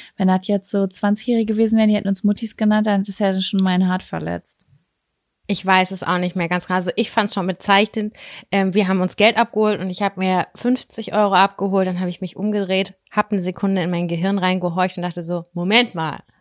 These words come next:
Speaker 2: reichen fünfzig Euro für einen Tag Kirmes?“ Nö. Und ich dann nochmal so, „Okay, nochmal fünfzig.“ Und dann bin ich mit hundert Euro dahin gegangen, was verdammt viel Geld ist. Und, ähm, ja, ich hab gedacht, das brauche ich.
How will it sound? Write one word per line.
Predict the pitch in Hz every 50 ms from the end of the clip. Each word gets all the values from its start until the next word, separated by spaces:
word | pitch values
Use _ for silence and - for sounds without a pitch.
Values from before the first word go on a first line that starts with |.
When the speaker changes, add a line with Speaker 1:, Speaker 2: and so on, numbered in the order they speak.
| _ _ _
Speaker 2:
reichen | - 170 160 180 202 220 240 220 - - 175 170
fünfzig | 160 - 190 180 180 180 - - - - 180 175 160
Euro | 165 175 180 175 190
für | - - 165
einen | - 170 165 165 180
Tag | 185 - 185 175 175 -
Kirmes?“ | - - 190 190 185 202 226 240 - _ _ _ _ _ _ _
Nö. | 320 330 392 370 247 160 - _ _ _ - - - - _ _
Und | - 208 214 - -
ich | 247 262 254
dann | 240 208
nochmal | 220 214 202 226 208 202
so, | 196 208 - - - 359 453 453 - _
„Okay, | - - 285 180 170 170
nochmal | 202 240 277 - 262 202 190 185
fünfzig.“ | - - 247 226 302 254 220 220 - - 226 254 277 - - - - - - - -
Und | 208 220
dann | 220 220 220
bin | 247 254
ich | 262 254 -
mit | 240 226 - -
hundert | 294 302 320 311 285 - -
Euro | 262 277 262 240
dahin | 208 208 185 196 196
gegangen, | 190 180 185 190 202
was | 208 208 220 -
verdammt | - 214 190 220 233 247 -
viel | - 247 226
Geld | 202 226 226 226 226 220
ist. | - - 185 208 233 - -
Und, | - 196 202 196 196 196 196 - -
ähm, | - 208 208 202 202 202 220
ja, | 254 233
ich | - - 202
hab | 190 -
gedacht, | - 202 214 220 - -
das | - 226
brauche | - - 226 220 220 214 - - 175
ich. | 175 175 - - -